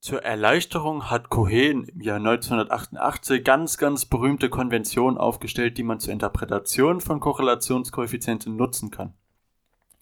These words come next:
Er meinte, dass eine Korrelation von R gleich null Komma eins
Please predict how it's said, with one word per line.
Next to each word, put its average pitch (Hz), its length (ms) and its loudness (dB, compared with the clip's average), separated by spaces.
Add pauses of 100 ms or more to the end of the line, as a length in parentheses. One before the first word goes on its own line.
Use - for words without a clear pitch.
Er 135 180 -2
meinte, 143 540 2 (500)
dass 113 180 0
eine 110 280 4
Korrelation 113 600 0
von 117 200 -4
R 117 200 4
gleich 113 520 -6
null 120 240 4
Komma 98 340 -2
eins 160 520 0